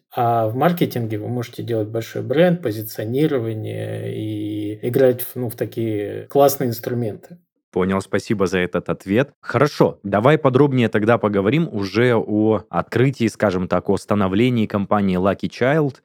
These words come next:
Speaker 2: С чего вы начинали? Я так понимаю, вдвоем с супругой это была идея, скажем так, зарождена и реализована, ну вот, скажем так, в действительность. Расскажи поэтапность, э, брал ли ты какие-то инвестиции,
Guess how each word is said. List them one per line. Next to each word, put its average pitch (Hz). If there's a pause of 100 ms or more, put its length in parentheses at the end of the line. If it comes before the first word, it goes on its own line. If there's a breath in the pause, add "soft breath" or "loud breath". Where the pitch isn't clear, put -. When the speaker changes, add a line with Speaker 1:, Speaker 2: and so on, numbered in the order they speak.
(100)
Speaker 2:
С -
чего 147
вы 117
начинали? 135
Я 104
так -
понимаю, 104
вдвоем 104
с -
супругой 104
это 117
была 117
идея, 107
скажем 101
так, 92
зарождена 104 (140)
и 113
реализована, 107
ну 95
вот, 71
скажем 78
так, -
в 80
действительность. 90 (140)
Расскажи 123
поэтапность, 131
э, 90 (100)
брал 113
ли 107
ты 101
какие-то 110
инвестиции, 98